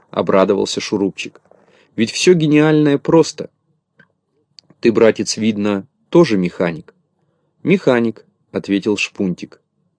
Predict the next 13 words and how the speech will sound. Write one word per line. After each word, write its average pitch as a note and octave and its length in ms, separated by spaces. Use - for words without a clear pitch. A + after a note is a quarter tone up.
"Мы G2 300
оба G2 260
механики". F2+ 720
"Так - 160
вам, F3 180
значит, E3 400
нужен C#3 540
паяльник". G#2+ 720
Шурупчик E3 520
нажал B2 460
ещё G#2 480
одну E2 180
кнопку — F3 520